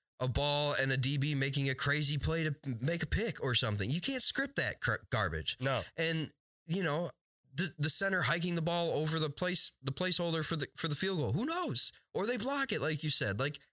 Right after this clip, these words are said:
Speaker 1: it's worth seeing.
Speaker 2: You
Speaker 1: It's
Speaker 2: have
Speaker 1: worth
Speaker 2: to take
Speaker 1: seeing.
Speaker 2: that
Speaker 1: What
Speaker 2: chance.
Speaker 1: are you talking about? No, you know, prolonging the obvious. Get outta here with that, dude. That's bogus. That's just such a weird, like, that's a loser mentality to me.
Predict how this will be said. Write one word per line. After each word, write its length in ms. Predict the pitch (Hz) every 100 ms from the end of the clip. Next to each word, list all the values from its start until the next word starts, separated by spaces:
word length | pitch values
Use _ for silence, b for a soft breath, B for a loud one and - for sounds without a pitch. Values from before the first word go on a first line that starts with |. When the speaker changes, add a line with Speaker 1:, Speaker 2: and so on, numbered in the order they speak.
| b _ _ -
Speaker 1:
it's 160 | 180
worth 300 | 135 185 302
seeing. 640 | - - - 254 190 90 - _ _ _
Speaker 2:
You 120 | 147 180
Speaker 1:
It's 160 | 165
Speaker 2:
have 100 | 233
Speaker 1:
worth 100 | 247
Speaker 2:
to 120 | -
take 120 | - 226
Speaker 1:
seeing. 80 | 175
Speaker 2:
that 100 | -
Speaker 1:
What 80 |
Speaker 2:
chance. 240 | - - -
Speaker 1:
are 20 |
you 60 | -
talking 180 | 247
about? 220 | 233 196 139
No, 280 | 151 165 151 B B -
you 140 | 160
know, 200 | 170 139
prolonging 720 | 139 - 165 120 123 143 143 131
the 80 | 123
obvious. 380 | 131 131 123
Get 320 | 143 339 359 -
outta 320 | - 143 151
here 220 | 131 120 98
with 160 | 90
that, 280 | 90 87 80
dude. 300 | 98 131 196 - _ _ -
That's 200 | 185 156
bogus. 720 | 117 - 143 233 302 - -
That's 260 | - 151 -
just 320 | 185 185 180
such 180 | 214 214
a 80 | 190
weird, 520 | 123 113 185 196 175
like, 260 | 165 156 - b b
that's 100 | 175
a 60 | 202
loser 400 | 156 196 202 180
mentality 720 | 165 131 151 185 185 127 98
to 80 |
me. 200 | 90 87